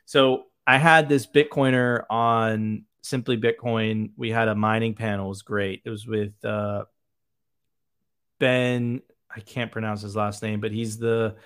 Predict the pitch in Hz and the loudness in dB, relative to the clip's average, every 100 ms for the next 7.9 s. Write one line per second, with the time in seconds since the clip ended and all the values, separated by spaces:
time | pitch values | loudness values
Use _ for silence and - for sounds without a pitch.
0 | - _ _ _ _ 156 127 139 135 127 | -20 _ _ _ _ -2 2 4 4 2
1 | 139 123 - 123 113 104 _ _ 139 135 | 0 0 -2 0 0 -2 _ _ -2 -2
2 | 135 120 120 120 117 110 - - _ 123 | -2 0 0 -2 -4 -6 -10 -16 _ -6
3 | 117 110 107 104 101 104 _ _ _ - | -2 -2 -2 -2 -4 -10 _ _ _ -6
4 | 120 113 120 123 - 117 113 110 110 117 | -2 0 0 0 0 -2 0 0 -2 -4
5 | 135 131 117 120 110 113 - 117 113 110 | -4 -4 -2 -6 0 -2 -2 -6 -4 -4
6 | 107 107 _ _ _ 117 117 143 151 139 | -6 -10 _ _ _ -10 -2 2 2 2
7 | 120 113 120 127 131 127 117 113 104 | -2 -2 2 2 2 0 0 -2 -6